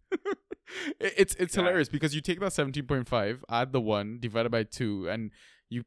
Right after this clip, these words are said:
Speaker 1: kinda get close to, like, the eight or whatever, right? Quick maths, but it
Speaker 2: Quick
Speaker 1: evens
Speaker 2: maths,
Speaker 1: out.
Speaker 2: yeah.
Speaker 1: <laughs> So I,
Speaker 2: Exactly.
Speaker 1: I think it's, he's still with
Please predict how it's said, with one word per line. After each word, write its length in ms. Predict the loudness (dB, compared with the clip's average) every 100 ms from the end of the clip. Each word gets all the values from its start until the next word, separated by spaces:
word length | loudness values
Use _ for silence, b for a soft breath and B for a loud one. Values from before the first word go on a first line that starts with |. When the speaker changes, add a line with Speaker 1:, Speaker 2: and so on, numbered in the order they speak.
| -8
Speaker 1:
kinda 380 | -4 -2 0 0
get 300 | 2 0 0
close 360 | 2 2 2 0
to, 180 | 2
like, 280 | 2 2 2
the 120 | 0 0
eight 320 | 0 0 -4 -6
or 100 | 2 2
whatever, 380 | 4 2 0
right? 300 | 0 -2 -4 0
Quick 220 | 0 0
maths, 540 | -4 -4 -10 -10 -10
but 340 | 2 4 4 0 _ B B
it 80 | 0
Speaker 2:
Quick 80 | 4
Speaker 1:
evens 200 | 4 6
Speaker 2:
maths, 320 | 6 4 2
Speaker 1:
out. 280 | 2 2 2
Speaker 2:
yeah. 380 | 2 4 4 4 4
Speaker 1:
<laughs> 360 | 2 -10 _ _
So 160 | -2
I, 40 | 2
Speaker 2:
Exactly. 460 | 4 4 4 -2 -2
Speaker 1:
I 60 |
think 160 | 0 0
it's, 220 | -2 -8 -6
he's 240 | -4 -4
still 240 | -2 0 2
with 260 | 0 -2